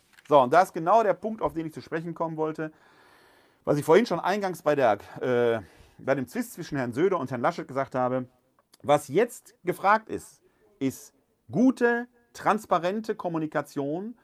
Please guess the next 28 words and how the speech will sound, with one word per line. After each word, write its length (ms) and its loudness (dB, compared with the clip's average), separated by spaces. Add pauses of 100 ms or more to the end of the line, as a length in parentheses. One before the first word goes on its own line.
(380)
die 80 -6
die 80 -4
Bürgerinnen 540 -2
und 220 -8
Bürger 380 6
mitnimmt 720 -4
und 280 -4
aufklärt, 760 0 (340)
die 80 0
an 140 0
die 60 -6
Vernunft 640 -4
appelliert 640 -2
und 240 -8
immer 320 0
wieder 220 0
erklärt, 500 -4
worum 220 -6
es 120 -10
geht. 400 -8 (600)
Was 260 2
wir 100 -4
aber 140 2
erleben, 420 -4
ist 280 -12
ein 160 -4
Hipko-Hapko 1200 0
sondergleichen. 1040 -2